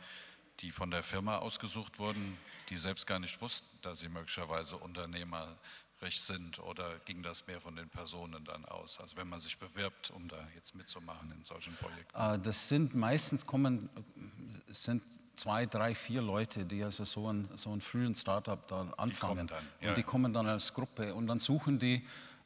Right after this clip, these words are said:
Speaker 2: ähm, es sind technische Leute, haben keine Marketing-Erfahrung,
Speaker 1: Okay.
Speaker 2: haben keine
Speaker 1: Mhm.
Speaker 2: Sales-Erfahrung. Und da versucht man eben,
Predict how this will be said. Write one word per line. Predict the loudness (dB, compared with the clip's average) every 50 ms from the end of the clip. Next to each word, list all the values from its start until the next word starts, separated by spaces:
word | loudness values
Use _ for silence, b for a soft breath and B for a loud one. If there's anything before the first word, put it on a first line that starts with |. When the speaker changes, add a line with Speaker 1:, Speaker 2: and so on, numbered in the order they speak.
| B -2
Speaker 2:
ähm, | 2 4 4 6 6 4 4 2 -2 -6 -6 -6 -4 -4 0
es | 2 4 4
sind | 4 4 2 2 -2 -4 -2
technische | -2 0 4 4 6 6 6 4 4
Leute, | 4 4 4 2 2 2 0 0 0 0 -2 0 0
haben | 0 2 2 0 -2
keine | -2 0 0 2 4
Marketing-Erfahrung, | 4 4 2 2 0 -2 0 0 0 0 0 -2 -2 -4 -2 -2 0 0 -2
Speaker 1:
Okay. | -2 0 0
Speaker 2:
haben | 0 0 0
keine | 0 0 0 2
Speaker 1:
Mhm. | 2
Speaker 2:
Sales-Erfahrung. | 4 4 4 4 4 4 2 2 0 0 0 0 -2 -4 B B B B B B 0
Und |
da | 0 0
versucht | 2 4 6 6 6 6 4 2 2
man | 2 2 4
eben, | 4 4 4 4 4 2